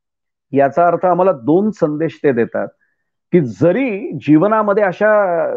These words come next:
उद्वेगाच्या झळा जरी आलेल्या असल्या, अहो, स्वतःच्या पु-, म्हणजे वडिलांचं, पिताजींचं वियोगाचं दुःख सहन करावं लागलं.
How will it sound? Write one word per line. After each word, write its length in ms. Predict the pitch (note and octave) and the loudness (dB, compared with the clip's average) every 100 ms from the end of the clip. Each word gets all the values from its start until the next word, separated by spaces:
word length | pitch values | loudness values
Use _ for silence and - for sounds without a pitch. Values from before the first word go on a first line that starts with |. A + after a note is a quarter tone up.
| F2+ - - | -8 -12 -6
उद्वेगाच्या 640 | D#3+ C#3+ G3 G3+ F#3 G#3+ | -2 2 2 2 0 -2
झळा 360 | C3+ C3+ F3 A#3 | -4 0 0 2
जरी 180 | B3 | 0
आलेल्या 360 | A#3+ F#3 F3+ E3+ | 0 -2 -2 -2
असल्या, 280 | C#3 C3+ A2+ _ _ _ _ - | -4 -10 -14 _ _ _ _ -12
अहो, 140 | F#3 | -12
स्वतःच्या 600 | - D3 C#3 F3 F3 F#3 | -6 -4 -2 -2 0 -2
पु-, 320 | F#3+ - D3+ - | -2 -4 -4 -4
म्हणजे 260 | D#3 D3 D3+ | -2 0 2
वडिलांचं, 640 | C3+ C3 D3 F3 D#3 E3+ | 2 0 0 -2 0 -2
पिताजींचं 880 | - C#3 E3 D#3 E3+ C#3+ F3 F#3 C#3 | -2 -2 0 0 0 0 0 0 2
वियोगाचं 500 | C#3+ F3+ F#3+ F#3 G3 | 2 4 2 -2 -6
दुःख 260 | D#3 - G3+ | -8 -6 -6
सहन 340 | - D#3 D#3+ | -2 -2 0
करावं 280 | D#3+ D3 C3+ | -2 0 0
लागलं. 320 | - G#2 G#2+ | -2 -6 -10